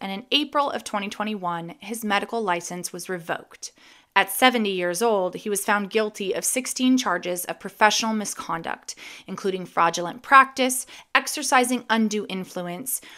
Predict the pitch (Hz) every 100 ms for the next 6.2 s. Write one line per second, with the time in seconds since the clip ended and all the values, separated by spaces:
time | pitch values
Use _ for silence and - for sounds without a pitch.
0 | - 208 247 262 254 - 214 226 226 233
1 | - 180 180 - - 196 202 202 202 190
2 | 170 160 - - - - - _ _ _
3 | _ 220 247 262 247 - 220 202 - 202
4 | 190 - - 262 262 254 247 294 294 277
5 | 262 247 269 - 196 208 - - 185 269
6 | -